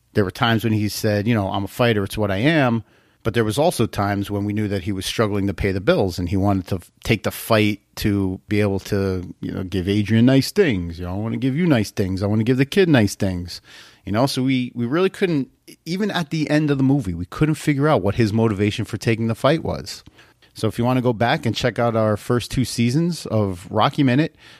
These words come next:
um, we break down the movies and really get deep into, uh, analysis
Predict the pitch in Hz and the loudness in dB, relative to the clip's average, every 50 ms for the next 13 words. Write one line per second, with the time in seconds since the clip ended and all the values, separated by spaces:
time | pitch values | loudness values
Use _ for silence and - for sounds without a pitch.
0 | _ - 92 98 95 95 92 92 90 90 92 90 95 92 - 104 113 113 - - | _ -6 -4 -4 -2 -2 -2 -4 -4 -4 -4 -6 -6 -6 -2 -2 -2 -2 0 0
1 | 117 117 113 110 107 113 120 120 113 120 117 120 117 113 101 104 98 101 98 98 | 0 2 2 2 2 2 0 0 0 0 0 0 0 0 0 0 0 0 0 -2
2 | 120 139 143 147 143 123 127 135 123 _ - 95 - 127 135 127 - - - - | 0 0 0 0 0 0 0 -2 -2 _ -10 -10 -2 -2 -2 0 0 -2 -4 -4
3 | - _ _ _ _ - - 113 - - 123 113 110 107 107 104 104 - - 104 | -4 _ _ _ _ -6 -4 -4 -2 0 0 2 4 4 4 2 0 0 -2 -2
4 | 107 107 113 110 107 101 98 - - 92 92 - - - - - | 0 0 2 2 0 0 -2 -4 -6 -6 -6 -6 -8 -10 -12 -12